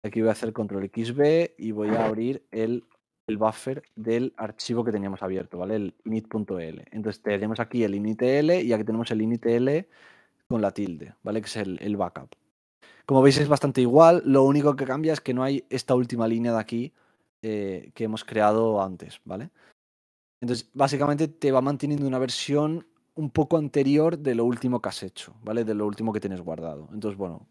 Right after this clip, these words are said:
puede serte útil, puede no serte útil, depende un poco de, de lo que prefieras, ¿vale? En este caso a mí me, me suele gustar desactivarlas,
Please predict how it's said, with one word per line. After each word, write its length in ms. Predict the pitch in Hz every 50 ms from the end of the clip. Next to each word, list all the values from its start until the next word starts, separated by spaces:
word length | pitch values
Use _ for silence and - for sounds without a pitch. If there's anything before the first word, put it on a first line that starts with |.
| _
puede 180 | - 123 123 120
serte 320 | - - 120 - - 120
útil, 500 | 120 131 131 131 - 143 135 131 131 131
puede 380 | 135 - - 120 117 113 110 110
no 160 | 110 113 107
serte 280 | - 120 104 - - 110
útil, 460 | 117 131 131 135 135 135 135 139 - _ _ _ _ _ _ _ _ _ _ _ -
depende 260 | 113 107 113 110 113
un 100 | 113 107
poco 320 | - 110 104 - 120 113 110
de, 400 | 104 101 95 95 95 92 87 87 87 85 82 -
de 240 | - 92 101 104 98
lo 100 | 98 92
que 100 | - 90
prefieras, 580 | - 87 82 - - 90 85 - - - _ _ _
¿vale? 280 | - 92 92 92 123 190 _ _ _ _ _ _ _ _ _ _ _ _ _ _ _ _ _ _ _ _ _ -
En 100 | 120 120
este 140 | 110 127
caso 160 | - 127 120 123
a 20 |
mí 120 | 120 123
me, 180 | 120 117 117 117
me 260 | - 113 110 104 104 101
suele 180 | - - 113 123
gustar 240 | 123 110 - 113 113
desactivarlas, 720 | 113 101 - - _ - 98 101 101 110 113 127 147 -